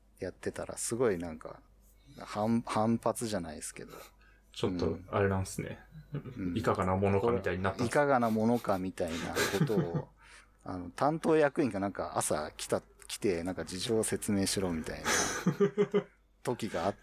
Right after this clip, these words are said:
Speaker 1: て、で、僕はあの、目の前でその、あの、なんだ、その、そのマニュアルチームのリーダーみたいな人から、その、僕が作ったエイチティーエムエルテープ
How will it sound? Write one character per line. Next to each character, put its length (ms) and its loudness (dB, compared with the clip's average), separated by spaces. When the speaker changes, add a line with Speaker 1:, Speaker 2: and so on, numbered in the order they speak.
Speaker 1:
て、 280 -2
で、 240 4
僕 300 -2
は 140 8
あ 40 4
の、 240 4
目 180 4
の 140 4
前 220 6
で 80 -8
そ 160 -8
の、 260 -12
あ 160 -10
の、 320 -14
な 100 -12
ん 40 -14
だ、 160 -16
そ 140 -20
の、 60 -18
そ 140 -14
の 60 -8
マ 140 2
ニ 160 6
ュ 80 6
ア 60 6
ル 140 2
チ 160 0
ー 100 4
ム 100 -2
の 140 -8
リ 200 -2
ー 20 -10
ダ 160 -6
ー 40 -12
み 60 -14
た 120 -12
い 80 -16
な 60 -16
人 220 -12
か 140 -6
ら、 280 -4
そ 140 -10
の、 120 -10
僕 200 0
が 80 4
作 160 0
っ 40 0
た 180 -10
エ 80 -8
イ 60 -8
チ 140 -6
テ 80 -2
ィ 20 0
ー 40 -2
エ 20 -2
ム 20 -2
エ 40 -2
ル 160 0
テ 60 -12
ー 120 -16
プ 20 -20